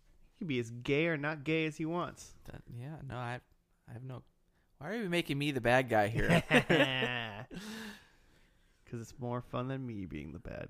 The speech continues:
Speaker 1: guy.
Speaker 2: <laughs> What?
Speaker 1: Um, I, I have, uh, so for the, the four ladies, I just, like, they're, like, it's, like, four, they're, like, four dwarves. Blanche is the slutty one, Dorothy's the grumpy one,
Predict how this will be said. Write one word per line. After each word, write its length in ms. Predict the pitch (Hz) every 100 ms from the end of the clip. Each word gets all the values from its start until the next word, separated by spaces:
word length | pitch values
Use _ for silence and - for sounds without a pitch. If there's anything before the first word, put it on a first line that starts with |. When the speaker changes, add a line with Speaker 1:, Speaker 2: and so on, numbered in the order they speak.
| -
Speaker 1:
guy. 600 | - 131 127 - 160 165
Speaker 2:
<laughs> 40 |
What? 220 | - 170 180 - - - -
Speaker 1:
Um, 1080 | 180 185 175 165 160 156 147 139 135 127 -
I, 180 | 151 165 185 170
I 100 | 143
have, 480 | 170 160 143 135 131
uh, 400 | 131 127 123 98 151 - -
so 260 | - 151 131
for 160 | 147
the, 160 | 135 127 - - -
the 100 | 135
four 340 | - 156 147
ladies, 680 | 131 123 135 151 185 - - _ _ _ _ _ -
I 220 | 131 131
just, 260 | 123 131 -
like, 380 | 120 117 - - - _ _ _
they're, 180 | 135 160
like, 360 | 170 165 143 - - _ _ _ _ _
it's, 100 | _
like, 140 | 131 123
four, 280 | - 156 147 -
they're, 160 | 131
like, 160 | 123 123
four 240 | - 151
dwarves. 540 | 143 131 139 143 143 - - _ _ _ _ _ -
Blanche 340 | 135 131 -
is 100 | 135
the 80 | 127
slutty 380 | - - 131 135
one, 480 | 131 135 131 131 127 - _ _ -
Dorothy's 400 | 135 127 127 139
the 80 | 131
grumpy 360 | 123 131 131 135
one, 460 | 135 127 127 131